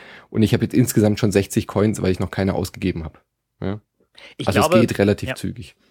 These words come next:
Speaker 2: Ich glaube, am Ende übertreiben sie es dann und, und so weit sind wir beide noch nicht. Ich glaube, am Ende übertreiben sie es ganz ordentlich. Ähm, wer, wer da nämlich richtig, äh,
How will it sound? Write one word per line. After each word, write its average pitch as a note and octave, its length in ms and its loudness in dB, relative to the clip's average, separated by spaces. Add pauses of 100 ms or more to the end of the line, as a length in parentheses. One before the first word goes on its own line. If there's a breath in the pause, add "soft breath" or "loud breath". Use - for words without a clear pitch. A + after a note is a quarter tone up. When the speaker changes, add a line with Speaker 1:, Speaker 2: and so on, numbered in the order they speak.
(440 loud breath)
Speaker 2:
Ich C3 100 -8
glaube, F3+ 220 4
am D#3+ 80 0
Ende F3 200 0
übertreiben A#2 480 0
sie A2 80 -10
es - 100 -14
dann G#2 140 -8
und, A2+ 140 -10
und C3 120 -8
so B2+ 140 -6
weit C3+ 200 2
sind D3 100 -6
wir C3 100 -2
beide C3+ 240 0
noch E3+ 140 -4
nicht. F#3 240 -6
Ich - 100 -20
glaube, B2 200 2
am A#2+ 80 0
Ende D#3 180 -4
übertreiben C3+ 400 0
sie C#3+ 60 0
es B2 100 -4
ganz A#2+ 160 -2
ordentlich. D#3 460 -2 (300 soft breath)
Ähm, B2 260 2
wer, B2+ 220 0
wer B2 80 4
da B2+ 100 4
nämlich B2 300 -2
richtig, C#3 440 -4
äh, C#3+ 100 -8